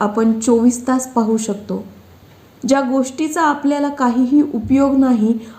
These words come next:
अशा गोष्टी करण्यात आपण वेळ वाया घालवतो आणि ज्या गोष्टी खरंच करायची गरज आहे, ज्यामुळे आपला फायदा होतो, त्या गोष्टी आपण करत नाही.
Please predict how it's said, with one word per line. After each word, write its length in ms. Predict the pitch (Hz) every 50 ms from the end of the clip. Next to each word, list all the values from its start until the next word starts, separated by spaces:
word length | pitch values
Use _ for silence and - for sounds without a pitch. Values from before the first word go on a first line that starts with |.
| - -
अशा 280 | - 233 233 - 269 269
गोष्टी 420 | 240 240 262 254 254 - - 269
करण्यात 520 | 247 - - 254 240 233 233 254 269 254 254
आपण 320 | 240 233 240 262 254 247
वेळ 340 | 247 226 240 247 254 269 269
वाया 300 | 262 247 233 226 220 214
घालवतो 540 | 208 208 202 196 196 196 202 - 180 196 - - - - _ _ _
आणि 240 | - 214 220 233 233
ज्या 160 | 202 233 226
गोष्टी 400 | 220 214 226 226 226 - - 247 240 - -
खरंच 420 | - 240 226 240 240 240 - -
करायची 500 | - 220 220 220 226 277 285 - - 294
गरज 360 | 254 277 269 254 254 233 233
आहे, 300 | 240 226 220 208 208 214 208 - - - - - - _ - 196
ज्यामुळे 500 | 208 233 226 262 277 269 262 247 214 190 - - - - - - - _
आपला 360 | - 208 214 214 - 240 233 226 233 -
फायदा 320 | - - 233 233 - 220 269
होतो, 400 | 269 254 240 - - 190 190 - - - - - _ _ -
त्या 140 | 254 247
गोष्टी 440 | 240 233 247 247 247 - - 277 254
आपण 400 | 247 240 247 240 254 247 262 262
करत 420 | 254 - - 262 254 269 285 285 247
नाही. 280 | 226 220 202 185 185